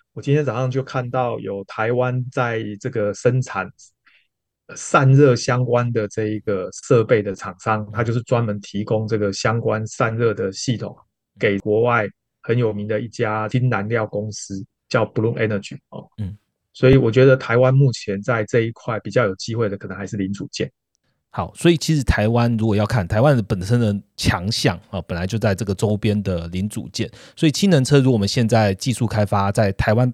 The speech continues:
Speaker 2: 本身在车业啦，吼，原本也就是不是最领先的，但是在 component wise，我们确实是有一些机会可以看。我想多问曲博一个问题，就是比较民生问题，就是氢能车它虽-，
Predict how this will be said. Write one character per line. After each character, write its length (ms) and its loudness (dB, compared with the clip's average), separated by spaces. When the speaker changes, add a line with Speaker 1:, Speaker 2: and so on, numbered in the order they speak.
Speaker 2:
本 160 0
身 120 2
在 100 2
车 340 2
业 220 6
啦， 120 -6
吼， 220 -8
原 180 2
本 100 6
也 200 2
就 160 -2
是 180 0
不 160 -2
是 400 2
最 200 2
领 140 -10
先 240 -4
的， 160 -8
但 140 2
是 40 4
在 120 4
component 500 0
wise， 320 -4
我 80 -6
们 80 -6
确 160 -2
实 120 0
是 160 -2
有 180 -2
一 20 -2
些 220 0
机 180 -4
会 140 0
可 140 -8
以 60 -10
看。 220 -6
我 80 4
想 160 4
多 140 6
问 100 6
曲 140 -4
博 140 2
一 20 4
个 80 0
问 180 2
题， 200 -10
就 120 0
是 200 2
比 120 -2
较 120 6
民 260 6
生 240 4
问 160 4
题， 240 -10
就 100 0
是 240 2
氢 240 2
能 180 6
车 160 4
它 160 4
虽-， 160 2